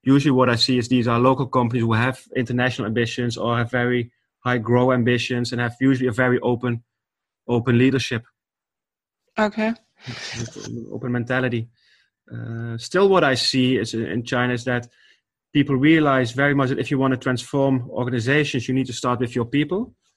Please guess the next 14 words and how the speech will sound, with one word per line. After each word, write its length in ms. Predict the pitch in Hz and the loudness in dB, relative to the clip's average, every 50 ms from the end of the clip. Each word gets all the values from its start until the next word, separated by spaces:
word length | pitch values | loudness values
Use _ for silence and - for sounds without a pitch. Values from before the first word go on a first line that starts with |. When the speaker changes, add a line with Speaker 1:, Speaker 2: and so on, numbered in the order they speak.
| _ _ _ _ - | _ _ _ _ 2
Speaker 2:
Mm. 240 | 220 214 208 208 233 | 4 4 4 4 2
Speaker 1:
And 120 | 127 120 | 2 0
they, 160 | 127 123 123 - - | 0 -2 -4 -8 -12
they 80 | 123 | -10
need 200 | 127 139 147 143 - | -4 -2 -2 -2 0
support. 560 | - 131 - - 139 147 175 226 220 - - _ - | -2 -4 -2 0 2 2 2 2 0 -6 -12 _ -4
And 120 | 135 120 | -4 -2
support 360 | - 139 - - 147 143 131 | -4 -4 -2 2 2 2 2
has 240 | 131 135 143 151 - - | 2 2 0 0 -2 -2
to 60 | 131 | 0
be 100 | 131 123 | 2 4
more 240 | 123 131 139 147 147 | 4 4 4 4 4
than 120 | 143 127 | 2 2
formal, 500 | 120 - - 147 135 131 131 123 - - | 0 -2 0 0 2 2 0 0 -2 -6